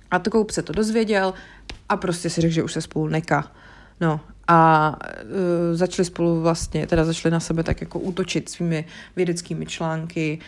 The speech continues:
a různými studiemi a tak. No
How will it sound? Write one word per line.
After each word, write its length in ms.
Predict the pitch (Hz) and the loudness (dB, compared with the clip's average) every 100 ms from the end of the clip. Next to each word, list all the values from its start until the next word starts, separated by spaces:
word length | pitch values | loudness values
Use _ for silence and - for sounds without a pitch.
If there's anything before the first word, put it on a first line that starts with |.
| - - | -20 -6
a 100 | 170 | -2
různými 380 | 160 160 156 | 0 0 -2
studiemi 540 | 151 - 165 160 160 156 | -2 -4 0 0 -2 -4
a 80 | 165 | -4
tak. 300 | 147 - - - - - - - - - - - - - | -6 -6 -16 -20 -20 -20 -20 -20 -18 -18 -20 -20 -6 8
No 260 | 226 240 | 12 12